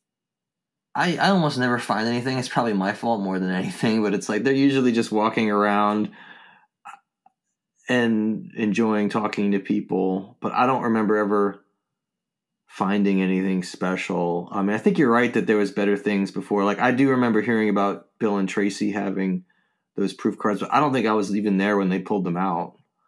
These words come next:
Um, so I kinda missed that, but it, yeah, the Cincy show, I don't,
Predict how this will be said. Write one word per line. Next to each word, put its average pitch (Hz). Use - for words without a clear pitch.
Um, 90
so 95
I 98
kinda 101
missed 98
that, 90
but 98
it, 95
yeah, 139
the -
Cincy 226
show, 156
I 143
don't, 147